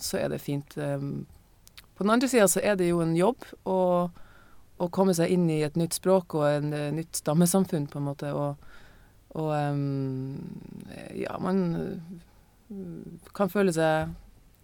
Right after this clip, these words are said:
litt hjemløs i starten. Jeg har for så vidt gjort det. Det er litt som å starte på scratch igjen. Så det koster jo noe,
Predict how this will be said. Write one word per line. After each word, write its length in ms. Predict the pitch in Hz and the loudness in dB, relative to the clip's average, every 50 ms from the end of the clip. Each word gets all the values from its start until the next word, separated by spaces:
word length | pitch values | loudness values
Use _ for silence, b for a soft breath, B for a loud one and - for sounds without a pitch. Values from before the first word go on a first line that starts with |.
| - - - | -8 0 0
litt 160 | 202 196 - | 2 4 8
hjemløs 520 | 185 185 208 254 285 277 180 135 - - - | 8 8 8 8 8 8 8 6 4 -2 -4
i 60 | 139 | -2
starten. 360 | - 143 139 143 - 151 160 | -2 -2 -4 -4 -4 -2 -2
Jeg 240 | 175 196 196 185 190 | 0 0 0 0 2
har 180 | 196 180 151 151 156 170 - - - - - | 2 2 0 -2 -6 -12 -18 -20 -20 -18 -12
for 140 | - 294 254 | -10 -10 -4
så 160 | - 143 - | -4 -4 -4
vidt 180 | - - - - | -4 -8 -10 -12
gjort 200 | 147 135 _ - | -12 -12 _ -4
det. 160 | 165 160 143 139 151 - - - 214 208 175 180 185 185 170 - - - b b b b b b b b b b b b _ - | -2 -2 -2 -4 -8 -14 -20 -16 -14 -12 -10 -8 -10 -10 -12 -16 -20 -20 b b b b b b b b b b b b _ -14
Det 240 | 202 185 - - 202 | -14 -14 -8 -2 0
er 80 | 208 240 | 2 2
litt 160 | 254 - - | 2 2 4
som 160 | - 190 175 | 4 6 6
å 80 | 160 - | 4 2
starte 320 | - 160 170 175 - - | 2 2 0 0 -2 -6
på 100 | - 143 | -8 -6
scratch 460 | - - - 170 196 196 - - - | -6 -4 2 2 2 4 4 -2 -4
igjen. 200 | 139 135 139 143 - _ - - - - - - _ _ - - - - - - - - | -4 -4 -6 -8 -12 _ -20 -20 -20 -20 -20 -20 _ _ -20 -20 -20 -20 -20 -18 -12 -8
Så 100 | - 175 | -4 -4
det 80 | - - - | -4 -2 0
koster 420 | - 233 - - - - 277 165 | 2 2 2 2 0 0 -2 0
jo 80 | 147 147 | 0 -4
noe, 140 | 143 - | -6 -8